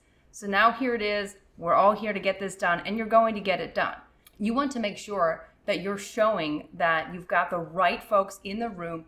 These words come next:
who know how to get this done, who have the authority to get it done,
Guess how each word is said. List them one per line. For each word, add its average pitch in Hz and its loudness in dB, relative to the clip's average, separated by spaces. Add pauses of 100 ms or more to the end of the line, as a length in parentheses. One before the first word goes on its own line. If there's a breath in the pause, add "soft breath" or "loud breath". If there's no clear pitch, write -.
who 208 -6
know 180 0
how 196 -2
to 170 -4
get 165 -8
this 156 -16
done, 151 0
who 196 -8
have 196 4
the 170 -8
authority 233 -2
to 160 -6
get 156 2
it 147 -10
done, 151 0